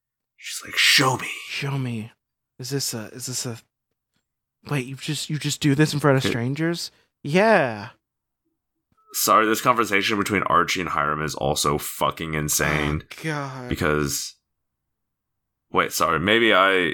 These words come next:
Speaker 1: was not paying attention the last time. Let me, let me rewind this a little bit just so I can, uh, in college on some type of athletic scholarship.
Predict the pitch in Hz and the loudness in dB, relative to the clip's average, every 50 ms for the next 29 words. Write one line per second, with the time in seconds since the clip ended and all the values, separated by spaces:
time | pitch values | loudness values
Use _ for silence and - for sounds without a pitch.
0 | - - - 78 90 78 82 80 69 - - 90 78 78 76 - 80 76 73 - | -4 -8 -4 -4 -4 0 2 0 0 0 -2 -4 -4 -4 -2 -2 -4 -4 -2 -2
1 | 76 73 73 71 60 50 - - _ _ _ _ _ _ _ _ _ _ _ _ | -2 -2 -2 -2 -4 -4 -6 -10 _ _ _ _ _ _ _ _ _ _ _ _
2 | _ - - 82 78 71 73 - - 78 78 80 82 85 85 87 87 78 78 71 | _ -8 -4 0 2 2 2 0 -2 -2 0 0 0 2 2 2 2 2 2 0
3 | 64 - - _ _ _ _ _ _ _ _ _ _ _ - _ - _ _ - | 0 -2 -6 _ _ _ _ _ _ _ _ _ _ _ -20 _ -20 _ _ -4
4 | 92 90 85 82 82 82 82 78 73 80 78 78 73 76 76 76 80 78 78 73 | -2 0 2 2 2 2 0 0 0 0 2 2 2 0 -2 0 2 2 2 2
5 | 80 80 73 85 85 - - - 76 73 78 - - 80 76 73 71 67 55 - | 2 0 2 2 0 0 0 0 2 2 2 0 0 -4 -2 -2 -2 -2 -4 -6
6 | - _ - _ _ _ _ _ _ _ _ _ - - - _ _ _ _ _ | -10 _ -20 _ _ _ _ _ _ _ _ _ -20 -20 -20 _ _ _ _ _
7 | _ _ _ _ - _ _ _ _ _ _ _ _ _ _ _ _ _ _ _ | _ _ _ _ -20 _ _ _ _ _ _ _ _ _ _ _ _ _ _ _
8 | _ _ _ _ _ _ _ _ _ - - 50 50 50 50 - - - - 95 | _ _ _ _ _ _ _ _ _ -8 -4 -2 -2 -2 -2 -4 -4 0 0 0
9 | 95 - - 98 82 82 82 73 80 78 73 82 80 78 80 87 82 78 - - | 0 2 2 4 4 4 4 4 2 2 2 0 -4 -4 -2 0 -2 -2 -2 -2
10 | 80 82 80 78 - - 82 78 80 80 - - - - - 80 80 80 80 78 | -2 0 0 0 0 0 0 0 0 -2 -4 -4 -4 -2 0 0 2 2 2 0
11 | - - 82 82 82 80 - | 2 2 2 2 2 0 -2